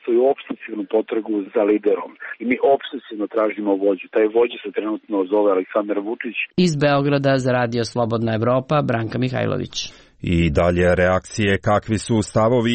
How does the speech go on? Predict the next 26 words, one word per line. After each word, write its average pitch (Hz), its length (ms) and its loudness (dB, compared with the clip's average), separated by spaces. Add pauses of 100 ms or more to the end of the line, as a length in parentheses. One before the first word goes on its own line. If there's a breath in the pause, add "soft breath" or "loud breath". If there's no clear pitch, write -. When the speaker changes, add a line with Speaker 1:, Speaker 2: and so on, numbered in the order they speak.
Speaker 3:
inostranih 113 680 0
analitičara. 76 840 -2 (140)
Florian 156 420 2
Biber, 87 380 0 (100)
ekspert 113 320 -2
za 104 260 0
Zapadni 104 480 0
Balkan 107 440 0
sa - 220 -4
Univerziteta 87 720 0
u 120 120 2
Gracu, 131 380 -2 (480 loud breath)
kaže 190 240 2
u 185 60 6
razgovoru 170 480 2
sa 151 200 0
Brankom 151 440 0
Trivić 87 480 -4
da 92 160 0
Aleksandar 113 540 0
Vučić 156 380 0
ne 151 160 0
bi 156 140 0
ni 160 220 2
raspisao 156 520 0
izbore 95 420 2